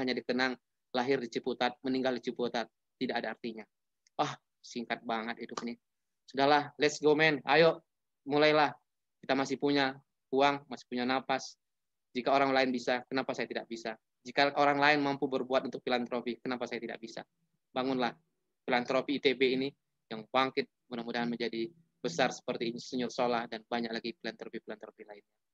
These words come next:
Ah, sudahlah. Semakin panjang. Mudah-mudahan akhir pekan yang menyenangkan. Mudah-mudahan meneladani Rasulullah. "Qul in kuntum tuhibbunallah fattabi'uni yuhibbukumullah."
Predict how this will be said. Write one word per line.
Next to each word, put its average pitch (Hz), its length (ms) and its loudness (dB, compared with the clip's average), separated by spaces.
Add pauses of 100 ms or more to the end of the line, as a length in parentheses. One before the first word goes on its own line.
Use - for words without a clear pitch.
(600)
Ah, 180 400 4
sudahlah. 151 400 -2 (880)
Semakin 135 480 -2
panjang. 135 720 2 (240)
Mudah-mudahan 143 640 2
akhir 139 240 2
pekan 135 240 2
yang 131 240 0
menyenangkan. 135 560 0 (400)
Mudah-mudahan 135 720 2 (320)
meneladani 139 480 2
Rasulullah. 139 480 4 (800)
"Qul 214 320 6
in 143 240 2
kuntum 123 400 0
tuhibbunallah 190 1040 6 (160)
fattabi'uni 127 1040 2
yuhibbukumullah." 117 960 0